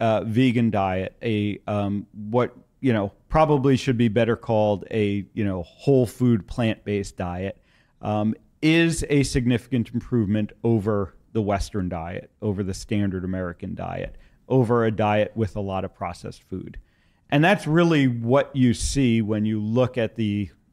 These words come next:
scientific literature around vegan diets. It's an improvement over the standard American diet. Um, but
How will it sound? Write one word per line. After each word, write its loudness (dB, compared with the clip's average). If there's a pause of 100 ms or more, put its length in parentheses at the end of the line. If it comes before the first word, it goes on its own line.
(280)
scientific 0
literature -2
around -6
vegan -8
diets. -14 (340)
It's -2
an 4
improvement 0
over 0 (640)
the -2
standard 0
American -6
diet. -12 (420)
Um, -4 (360)
but 0